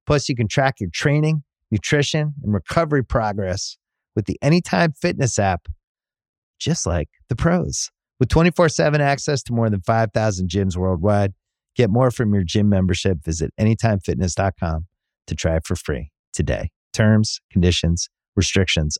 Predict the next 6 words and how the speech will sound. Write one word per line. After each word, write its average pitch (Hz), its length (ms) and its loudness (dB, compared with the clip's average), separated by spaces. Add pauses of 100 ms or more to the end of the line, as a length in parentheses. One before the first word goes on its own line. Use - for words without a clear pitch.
all 143 180 4
apply. 123 400 -2 (400)
See 147 500 -2
website 131 560 2
for 90 120 -6
details. 90 580 -6